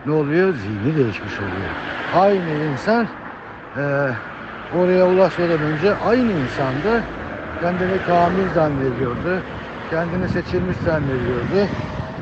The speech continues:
E, aynı insan bu. Artık o işler bitmiş oluyor. Tabii bunu bir daha söyleyelim. Şimdi dinleyip de bunun tribine girmek de sıkıntılıdır.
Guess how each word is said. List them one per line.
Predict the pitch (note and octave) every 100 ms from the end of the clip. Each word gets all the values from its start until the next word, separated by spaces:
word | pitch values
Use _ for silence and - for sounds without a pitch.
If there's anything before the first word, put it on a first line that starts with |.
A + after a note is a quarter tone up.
| C#3+
E, |
aynı | D#3+ G3+ B3
insan | G3+ C3 - A#2+
bu. | G#2+ G2 - - - - - - - -
Artık | E3 A#2 F3
o | E3+ E3+
işler | - G#3 E3
bitmiş | C3+ D#3 C3+
oluyor. | B2+ A2 G2+ F#2 D#2+ - - - - - - - -
Tabii | G#3 F#3 D3 D#3+
bunu | G3+ G#3+
bir | F#3+
daha | G3 D#3+
söyleyelim. | - D3+ C#3+ C3+ B2+ A2+ -
Şimdi | E3 E3 C#3+ F#3
dinleyip | G3 G3+ G#3 -
de | E3 A#2+ - - - - - - - - -
bunun | F3 G3
tribine | G3 F#3 F#3 F#3 G3+ G3+
girmek | E3 F3+ F3+ G3 F#3
de | F3+ F3 - -
sıkıntılıdır. | - F3 E3+ G3+ G#3+ D#3+ F#3